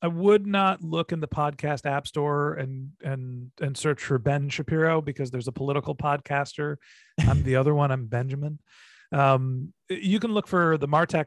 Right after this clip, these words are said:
podcast, uh, martechpod dot com. If you're interested in organic growth, uh, content marketing,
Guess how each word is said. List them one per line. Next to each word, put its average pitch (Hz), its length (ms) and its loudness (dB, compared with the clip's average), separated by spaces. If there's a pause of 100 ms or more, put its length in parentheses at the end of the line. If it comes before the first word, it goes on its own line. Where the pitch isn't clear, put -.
podcast, 151 760 -4
uh, 131 240 -4
martechpod 143 680 0
dot 139 200 -2
com. 143 520 -4
If - 100 -16
you're 143 140 -4
interested 143 560 -4
in 131 320 -6 (340)
organic 147 480 0
growth, 147 420 2 (360)
uh, - 160 -8
content 147 340 -2
marketing, 139 720 -4